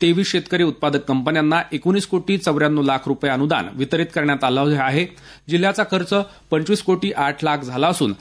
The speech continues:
बीड जिल्हा महाराष्ट्रात तिसऱ्या स्थानी आणि विभागातल्या खर्च बाबतीत प्रथम स्थानी असल्याचं जिल्हा अधीक्षक कृषी अधिकाऱ्यांनी सांगितलं आहे. दरम्यान, राष्ट्रीय अन्न सुरक्षा अभियान सन दोन हजार चोवीस पंचवीस अंतर्गत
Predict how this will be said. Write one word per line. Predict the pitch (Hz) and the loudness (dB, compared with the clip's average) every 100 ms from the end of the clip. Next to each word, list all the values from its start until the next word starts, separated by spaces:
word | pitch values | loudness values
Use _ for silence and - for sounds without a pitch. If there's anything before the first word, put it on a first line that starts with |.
| - - | -12 -6
बीड | 139 185 | 0 0
जिल्हा | 160 170 170 180 | 0 0 2 2
महाराष्ट्रात | 165 139 156 147 - - | 0 0 0 0 -2 -2
तिसऱ्या | 139 - 180 | -4 0 -2
स्थानी | 185 180 185 | 0 0 2
आणि | 180 156 | 2 0
विभागातल्या | 139 139 156 160 165 160 160 | 0 2 2 0 0 -2 0
खर्च | 143 156 | -2 0
बाबतीत | 147 139 170 170 143 | -2 0 0 0 -2
प्रथम | 135 185 | -2 -2
स्थानी | 185 160 147 | 0 0 0
असल्याचं | - 185 131 85 - - 127 | 0 -2 -2 -4 -8 -20 -6
जिल्हा | 156 175 185 | 0 2 2
अधीक्षक | 160 170 190 180 | 0 -2 -4 -2
कृषी | 151 160 | -2 0
अधिकाऱ्यांनी | 139 139 139 123 131 | 0 0 0 0 -2
सांगितलं | 147 123 113 135 | -2 -2 -2 -2
आहे. | 123 - - _ - | -2 -4 -10 _ -8
दरम्यान, | 135 139 160 165 - - | -4 -2 -2 -4 -10 -4
राष्ट्रीय | 147 151 - 190 | -2 -2 -2 0
अन्न | 160 160 | 0 -2
सुरक्षा | 156 160 - 156 | 0 -2 0 0
अभियान | 135 147 156 | 0 0 0
सन | - 147 143 | 0 0 2
दोन | 135 135 | 2 0
हजार | 127 139 | 0 -2
चोवीस | 123 127 123 135 | -2 -2 0 -2
पंचवीस | 139 135 170 165 | -4 -4 -2 -2
अंतर्गत | 160 170 165 | 0 0 0